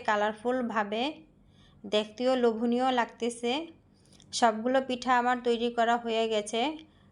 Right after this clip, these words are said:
দুটি কুলার মধ্যে নিয়ে ছাদে রোদ্রে শুকাতে দিলাম। একদিনে খুব ভালো রৌদ্র উঠেছিল এবং বিকালের মধ্যে সবগুলো পিঠা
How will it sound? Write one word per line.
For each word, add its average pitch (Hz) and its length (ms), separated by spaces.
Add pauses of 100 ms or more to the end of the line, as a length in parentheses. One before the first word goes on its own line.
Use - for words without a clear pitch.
(120)
দুটি 226 440
কুলার 240 360
মধ্যে 240 320
নিয়ে 233 280 (260)
ছাদে 214 360
রোদ্রে 226 400
শুকাতে 226 460
দিলাম। 214 300 (2000)
একদিনে 247 600 (300)
খুব 254 260
ভালো 233 320
রৌদ্র 226 340 (520)
উঠেছিল 233 540 (840)
এবং 220 280
বিকালের 233 500
মধ্যে 247 320
সবগুলো 233 460
পিঠা 233 340